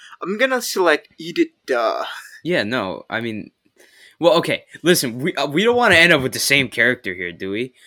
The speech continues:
Speaker 2: So, so
Speaker 1: <laughs>
Speaker 2: let's make sure. Uh, maybe, uh, yeah, no, I gotta choose that too. I just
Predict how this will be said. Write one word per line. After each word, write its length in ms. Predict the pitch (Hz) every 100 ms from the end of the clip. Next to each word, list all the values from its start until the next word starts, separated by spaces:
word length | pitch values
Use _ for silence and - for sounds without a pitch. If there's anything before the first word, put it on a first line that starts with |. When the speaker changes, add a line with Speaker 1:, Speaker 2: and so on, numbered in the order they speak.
| _
Speaker 2:
So, 460 | - 127 110 101 - _ - - -
so 200 | 95 135
Speaker 1:
<laughs> 20 |
Speaker 2:
let's 200 | 147 151
make 200 | 147 120
sure. 400 | - 135 117 90 _ _ _ _ _
Uh, 320 | - 120 120 110
maybe, 580 | 120 139 156 185 175 160 -
uh, 580 | 117 113 107 104 104 101 - _ _ _ _ _ _
yeah, 200 | 139 135 117
no, 280 | 110 90 82
I 180 | 107
gotta 300 | 104 98 92 -
choose 280 | - 95 85
that 260 | 92 85 -
too. 240 | - 85 -
I 180 | 110 107 -
just 300 | 110 -